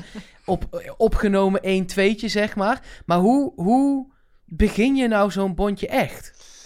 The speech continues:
Speaker 2: Want de, de groep is vaak bij elkaar en jullie s-, sliepen misschien wel of niet op de kamer, maar wa-, hoe,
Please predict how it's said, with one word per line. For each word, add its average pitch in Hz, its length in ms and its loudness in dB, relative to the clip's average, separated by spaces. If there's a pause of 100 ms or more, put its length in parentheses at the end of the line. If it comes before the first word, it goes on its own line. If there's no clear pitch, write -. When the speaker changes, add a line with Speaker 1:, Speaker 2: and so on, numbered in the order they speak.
(120)
Speaker 2:
Want 190 200 0 (100)
de, 175 200 -10
de 165 120 -4
groep 175 260 -6
is 151 120 -6
vaak 143 260 -2
bij 147 100 0
elkaar 226 600 2
en 156 300 -6 (340)
jullie 151 320 -2
s-, 147 120 -8
sliepen 147 360 -6
misschien 151 300 -4
wel 165 220 2
of 160 80 -2
niet 175 200 -4
op 170 80 -10
de 175 100 -6
kamer, 214 380 2
maar 202 240 2
wa-, 208 240 0
hoe, 226 400 0